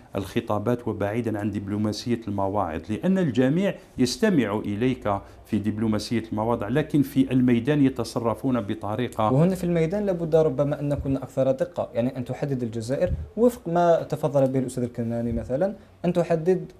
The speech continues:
Speaker 2: آه، على مستوى السياسي د-، الرسمي، وكذلك حتى على مستوى النخب، يعني يكون فيها شراكة ما بين النخب الجزائرية في شتى التخصصات والجانب الرسمي. من يهدد الجزائر؟ هل للجزائر الآليات الكافية لرد هذا التهديد؟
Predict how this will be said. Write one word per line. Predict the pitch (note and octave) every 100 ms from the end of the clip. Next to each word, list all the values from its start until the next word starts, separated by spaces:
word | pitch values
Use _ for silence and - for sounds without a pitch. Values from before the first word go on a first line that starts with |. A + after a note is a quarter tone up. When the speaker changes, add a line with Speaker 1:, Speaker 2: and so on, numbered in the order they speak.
| - C#3+
Speaker 2:
آه، | C#3+ C#3+ C3+ C3
على | D#3 G#3
مستوى | G#3+ - G3+ F3+ E3+
السياسي | - E3+ D#3+ D3+ C3+
د-، | B2+ C3 B2
الرسمي، | B2+ C#3+ F3 A3
وكذلك | A3+ G3+ G3+ -
حتى | - G3
على | F#3
مستوى | F#3+ F#3 F3+ D#3+
النخب، | D3 C3+ A#2
يعني | B2+ C#3+
يكون | C#3+ D#3
فيها | D3+ D3 E3 E3+ - -
شراكة | - D#3+ D#3 C#3+ C#3 C#3+
ما | D3+
بين | C#3 C#3+
النخب | C3+ C3 C3
الجزائرية | B2+ B2 A#2 B2+ B2 C3
في | A#2+ A#2+
شتى | - B2
التخصصات | A#2 A2+ A2 B2 F3+ F#3
والجانب | E3+ E3+ D#3 C3+ D#3 C3
الرسمي. | B2+ B2 A2+ G#2+ - - G3
من | G#3
يهدد | F3 D#3 C#3+ C3+
الجزائر؟ | A2+ A#2+ C#3 D3 G3+ - - -
هل | C#3 F3+
للجزائر | D#3+ D3 C3+ C3+
الآليات | B2 B2 C3 C3 B2+ B2 A2+
الكافية | - D#3 C#3+ C3 A#2 - - -
لرد | C3+ C#3+ G#2+
هذا | C#3 C#3
التهديد؟ | C3 B2+ B2 C#3+ F3